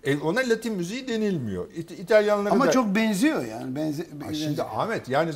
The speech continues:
Speaker 1: kelimenin manasını soruyorsun, sonra benziyor diyorsun. Şimdi kelimenin manası Latin Amerika'dan kaynaklanan dans ve mü-, müzik parçalarına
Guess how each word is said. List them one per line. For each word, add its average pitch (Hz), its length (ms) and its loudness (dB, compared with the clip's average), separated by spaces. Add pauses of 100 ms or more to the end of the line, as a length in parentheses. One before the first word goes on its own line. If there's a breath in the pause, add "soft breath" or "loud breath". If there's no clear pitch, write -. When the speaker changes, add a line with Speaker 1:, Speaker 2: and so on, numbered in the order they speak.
(140)
Speaker 1:
kelimenin 190 420 -2
manasını 190 460 0
soruyorsun, 147 440 -8
sonra 165 240 -2
benziyor 147 320 -6
diyorsun. 92 260 -12 (420 loud breath)
Şimdi 156 340 -8 (400)
kelimenin 185 420 -4
manası 190 640 0 (120)
Latin 202 400 -4
Amerika'dan 147 680 -2
kaynaklanan 156 720 -2 (500 soft breath)
dans 131 340 0
ve 123 80 2 (280)
mü-, 123 220 -14
müzik 131 300 -12
parçalarına 104 720 -4